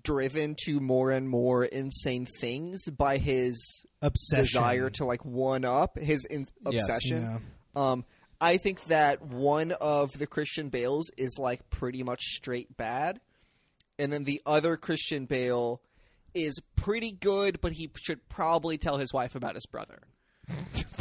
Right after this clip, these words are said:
Speaker 3: Uh, yeah.
Speaker 2: I mean, that's
Speaker 3: I mean,
Speaker 2: the
Speaker 3: I
Speaker 2: thing that
Speaker 3: think
Speaker 2: makes him not good, though, is that he's not honest with his
Speaker 3: <laughs> Yeah.
Speaker 2: wife.
Speaker 3: I
Speaker 1: Yes,
Speaker 3: mean,
Speaker 1: but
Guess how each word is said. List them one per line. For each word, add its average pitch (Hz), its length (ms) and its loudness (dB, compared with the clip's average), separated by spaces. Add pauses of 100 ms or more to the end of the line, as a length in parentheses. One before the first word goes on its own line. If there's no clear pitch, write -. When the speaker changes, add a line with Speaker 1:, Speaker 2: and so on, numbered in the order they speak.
(300)
Speaker 3:
Uh, 123 420 2
yeah. 113 80 0
Speaker 2:
I 196 100 12
mean, 208 220 12
that's - 200 10
Speaker 3:
I 220 140 12
mean, 185 60 10
Speaker 2:
the 254 60 12
Speaker 3:
I - 40 12
Speaker 2:
thing 240 180 12
that 226 60 12
Speaker 3:
think 196 60 10
Speaker 2:
makes 190 220 10
him 196 200 12
not 165 260 10
good, 180 260 8
though, 117 240 8
is 113 120 6
that 139 100 8
he's 143 140 6
not 139 180 8
honest 139 340 6
with 143 120 6
his 127 180 6
Speaker 3:
<laughs> - 0 -
Yeah. 131 280 6
Speaker 2:
wife. - 260 4 (1160)
Speaker 3:
I 156 100 10
Speaker 1:
Yes, 165 200 10
Speaker 3:
mean, 151 80 4
Speaker 1:
but 165 100 6